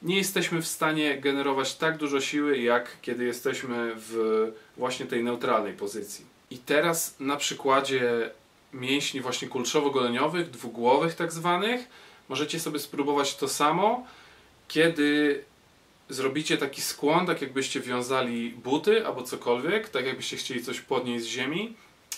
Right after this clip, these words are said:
Czyli pełen skłon do ziemi na wyprostowanych kolanach. Teraz już Wam nie będę pokazywał, bo tu za bardzo nie mogę tak, żeby kamera fajnie stała, e, tego pokazać. Także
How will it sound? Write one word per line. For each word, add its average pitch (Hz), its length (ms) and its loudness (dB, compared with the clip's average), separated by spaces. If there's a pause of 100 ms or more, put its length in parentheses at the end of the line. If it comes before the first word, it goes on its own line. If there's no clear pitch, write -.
Czyli 131 180 -4
pełen 202 280 4
skłon 170 260 0
do 143 120 4
ziemi 165 480 0
na 127 500 2
wyprostowanych 143 680 -2
kolanach. 135 500 4
Teraz 139 260 -2
już 131 120 -6
Wam 139 160 -2
nie 135 100 0
będę 135 220 -2
pokazywał, 127 600 -2
bo 123 140 -8
tu 120 460 -2
za 120 160 -2
bardzo 120 460 0
nie 120 140 -4
mogę 123 240 2
tak, 113 280 -2
żeby 113 540 -2
kamera 120 420 -2
fajnie 113 340 -6
stała, 110 460 -2 (500)
e, 110 280 -6
tego 117 220 -4
pokazać. - 520 0
Także 135 500 2